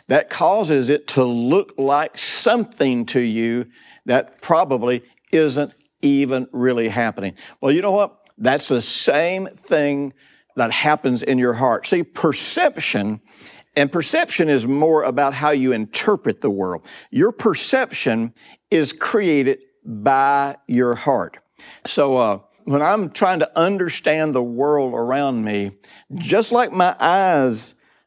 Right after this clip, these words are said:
what they take in, the information they take in is interpreted by my brain. And my brain thinks that it's seeing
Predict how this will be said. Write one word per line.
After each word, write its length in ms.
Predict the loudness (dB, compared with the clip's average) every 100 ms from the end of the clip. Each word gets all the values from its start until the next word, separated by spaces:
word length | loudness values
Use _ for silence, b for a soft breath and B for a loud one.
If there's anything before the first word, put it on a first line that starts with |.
| -12 -2
what 180 | -2 2
they 160 | 0
take 400 | 0 0 0 2
in, 200 | 0 2
the 100 | 2
information 440 | 2 0 -2 -2 -2
they 80 | -2
take 240 | 0 0
in 200 | -2 -2 0
is 200 | 0 2
interpreted 880 | -2 -4 0 0 0 0 0 0
by 160 | 0 0
my 240 | 2 0
brain. 460 | 0 0 -2 -2 -2
And 80 | -2 0
my 160 | 0
brain 560 | 2 2 2 2 0 -2
thinks 560 | -2 0 0 0 -2
that 160 | 0 0
it's 180 | -2 -4
seeing 640 | -2 0 2 0 -2 -4